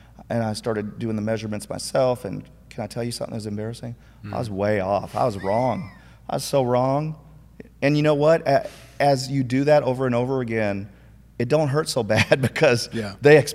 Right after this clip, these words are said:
Speaker 1: they, they already know it, number
Speaker 2: Right.
Speaker 1: one. You're not hiding nothing from them.
Speaker 2: Mm-hmm.
Speaker 1: You're only hiding it from you. And it's easy for me to realize and go, "Hey, I'm so, I'm really sorry.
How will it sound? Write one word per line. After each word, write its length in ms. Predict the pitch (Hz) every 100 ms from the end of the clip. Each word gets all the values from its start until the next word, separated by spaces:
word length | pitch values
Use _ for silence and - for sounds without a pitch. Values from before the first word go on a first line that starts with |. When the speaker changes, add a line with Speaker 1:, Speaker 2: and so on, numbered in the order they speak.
| -
Speaker 1:
they, 240 | 120 156 196
they 260 | 135 165
already 200 | 190 127
know 220 | 117 101 117
it, 100 | 120
number 220 | 110 104
Speaker 2:
Right. 100 | 98
Speaker 1:
one. 340 | 139 113 151 - - - -
You're 140 | 117 143
not 140 | 131
hiding 280 | 139 135 131
nothing 280 | 131 123 120
from 180 | 104
them. 320 | 117 143 113 127
Speaker 2:
Mm-hmm. 420 | 110 104 107 107
Speaker 1:
You're 120 | 135
only 160 | 139 127
hiding 200 | 127 123
it 80 |
from 140 | 117 120
you. 180 | 135 127
And 160 | 123
it's 120 | 113
easy 240 | 139 160 180
for 140 | 123
me 180 | 120 139
to 100 | 123
realize 400 | 110 113 110 107
and 80 | 104
go, 140 | 107
"Hey, 240 | 123 113 -
I'm 140 | 120
so, 140 | - 113
I'm 180 | 123 120
really 180 | 117 113
sorry. 320 | - 113 117